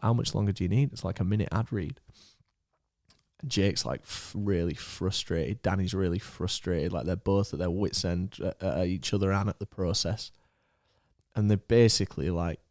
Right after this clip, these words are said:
<laughs> they just overthought it, which is easy to do. And they'd recorded, like, five minutes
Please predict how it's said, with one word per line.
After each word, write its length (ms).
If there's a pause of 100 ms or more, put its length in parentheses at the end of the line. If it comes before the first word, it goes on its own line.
(120)
<laughs> 240
they 240
just 300
overthought 680
it, 160
which 240
is 100
easy 300
to 80
do. 280 (760)
And 500 (240)
they'd 180
recorded, 560
like, 400 (220)
five 800
minutes 540